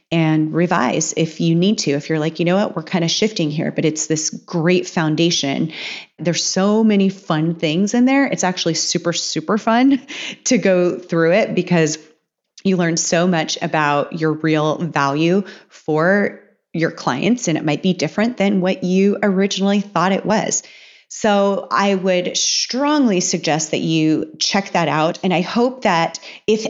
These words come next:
anything, you implement the two strategies that I just shared with you, because I really think that it's a way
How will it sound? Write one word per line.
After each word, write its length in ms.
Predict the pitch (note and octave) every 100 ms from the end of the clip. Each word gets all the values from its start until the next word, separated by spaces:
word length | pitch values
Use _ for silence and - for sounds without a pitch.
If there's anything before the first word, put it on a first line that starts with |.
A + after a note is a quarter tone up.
| -
anything, 720 | G3+ A3 G#3 F3+ D3+ E3 E3 - -
you 160 | G3+ A#3
implement 540 | A3+ A#3 A3 G3 F3+ F#3
the 60 |
two 220 | F3+ G3+
strategies 920 | F3 - E3+ D#3+ D#3 D3+ D3+ D#3 F3
that 280 | E3+ D#3 D#3
I 440 | D#3 D3+ D3+ D3+ -
just 240 | - E3
shared 340 | - - D3+ D3
with 220 | D#3 D#3
you, 220 | D3 D#3+
because 420 | E3+ E3 E3 D#3
I 120 | - E3
really 500 | D#3+ D#3+ F3+ F3+ F3+
think 340 | F3+ D3+ D#3
that 240 | E3 -
it's 200 | D#3+ D#3+
a 60 | F3
way 560 | D3+ D#3+ D#3+ D#3+ D#3+